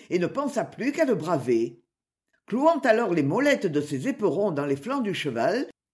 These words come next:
il donna tête baissée au milieu des hommes d'armes et passa, passa comme l'éclair qui traverse la nue. « Change de main, volte-face », commanda le chef de la troupe,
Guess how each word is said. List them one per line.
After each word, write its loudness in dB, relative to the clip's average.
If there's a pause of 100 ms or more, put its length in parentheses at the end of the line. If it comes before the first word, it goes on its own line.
(120)
il 0
donna 0
tête 4
baissée 0
au 4
milieu 0
des 6
hommes 0
d'armes -4 (260)
et 4
passa, -2 (220)
passa -2
comme -2
l'éclair 2
qui -4
traverse 0
la 0
nue. « -2 (1400)
Change 4
de 6
main, 2 (160)
volte-face », 2 (460)
commanda 2
le 4
chef 2
de 0
la 2
troupe, 0